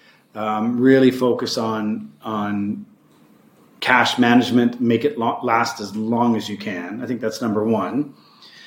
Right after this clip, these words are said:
Uh, I think number two, you know, companies such as ours or in the industry really have to focus on truly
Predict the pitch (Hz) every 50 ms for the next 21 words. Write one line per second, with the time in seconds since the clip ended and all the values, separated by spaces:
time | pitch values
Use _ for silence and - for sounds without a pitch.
0 | - - - - _ _ - 113 110 117 131 127 135 151 151 143 131 123 127 120
1 | - - - 156 160 156 156 151 151 147 147 147 - - - _ _ _ _ _
2 | _ _ _ _ _ _ _ _ _ _ _ _ _ _ _ _ - 143 131 127
3 | 131 131 131 - - - - - - - 143 143 139 139 131 127 117 - 123 -
4 | - 107 120 123 127 127 131 123 123 127 117 117 113 113 110 113 120 123 123 123
5 | - - 127 120 120 120 117 117 - - - _ _ _ _ _ _ _ _ _
6 | _ _ - - - 143 131 139 139 135 127 127 123 - 123 - - 123 120 120
7 | - 113 - 127 117 113 113 113 107 107 104 - - - _ - - - 135 135
8 | 135 131 123 120 117 110 110 101 107 -